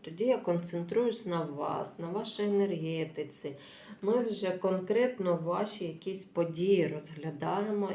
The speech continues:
і коригуємо, якщо при надобності, да? А якщо ще надо, то ще й чистимо.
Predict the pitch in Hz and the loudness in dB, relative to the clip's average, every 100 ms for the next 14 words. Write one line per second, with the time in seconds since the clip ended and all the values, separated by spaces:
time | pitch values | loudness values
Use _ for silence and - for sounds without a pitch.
0 | - 170 170 170 170 165 156 147 135 135 | -4 -6 -4 -4 -4 -6 -6 -4 -4 -4
1 | 139 139 147 147 - - 135 - 160 156 | -8 -10 -10 -10 -12 -12 -12 -8 -4 -4
2 | 147 135 135 - 143 135 - - 139 156 | -4 -4 -6 -8 -10 -12 -14 -14 -10 -6
3 | 202 - - - - - - 160 170 170 | -8 -10 -20 -20 -20 -20 -8 0 0 0
4 | - 165 156 - - 240 240 214 208 196 | -6 -4 -4 -4 -2 0 0 -2 0 0
5 | 170 156 156 - 180 185 - - - - | -2 -6 -8 -6 -4 -2 -4 -10 -14 -8
6 | 147 135 - - 143 143 | -8 -8 -14 -16 -14 -14